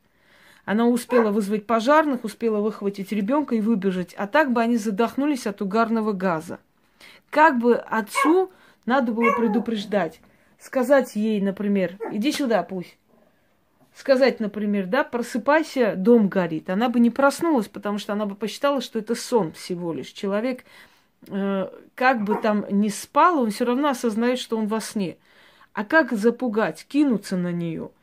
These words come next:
Кинуться, чтобы она испугалась. Мне рассказывал человек, что увидел во сне свою покойную мать, которая, э, гладила о-, огромную длинную бороду.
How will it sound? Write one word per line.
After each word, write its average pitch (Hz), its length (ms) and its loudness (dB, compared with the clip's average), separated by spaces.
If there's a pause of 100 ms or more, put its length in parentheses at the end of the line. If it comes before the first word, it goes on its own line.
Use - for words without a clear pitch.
(380)
Кинуться, 320 460 0
чтобы 202 380 -4
она 233 300 0
испугалась. 196 840 -6 (400)
Мне 233 160 2
рассказывал 269 540 2
человек, 277 480 0
что - 340 -4
увидел 220 420 -2
во 214 140 -4
сне 269 380 -2
свою 226 320 -6
покойную 214 500 -2
мать, 269 280 -4
которая, 214 520 -4 (640)
э, 202 240 -4
гладила 220 640 2
о-, 202 100 -2 (280)
огромную 254 640 2
длинную 240 500 2
бороду. 180 640 -4